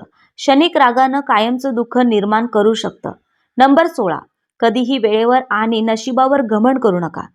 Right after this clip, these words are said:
दिवस हे प्रत्येकाचे बदलत असतात. आज तुम्ही वर असाल,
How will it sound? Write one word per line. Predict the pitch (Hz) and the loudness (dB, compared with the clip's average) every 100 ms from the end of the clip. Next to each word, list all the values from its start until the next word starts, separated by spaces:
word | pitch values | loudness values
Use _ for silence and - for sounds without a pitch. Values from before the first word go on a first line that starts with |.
| _ _ - | _ _ -6
दिवस | 233 269 311 339 | 2 4 4 2
हे | 349 | -4
प्रत्येकाचे | 349 240 233 285 285 294 | 0 -2 -2 -2 0 0
बदलत | 262 214 196 214 196 | 0 0 2 0 0
असतात. | 170 - - _ _ _ - | -4 -10 -14 _ _ _ 0
आज | 220 240 | 0 0
तुम्ही | 240 233 247 | -2 0 0
वर | 208 233 | 2 2
असाल, | 269 254 220 | 2 0 -4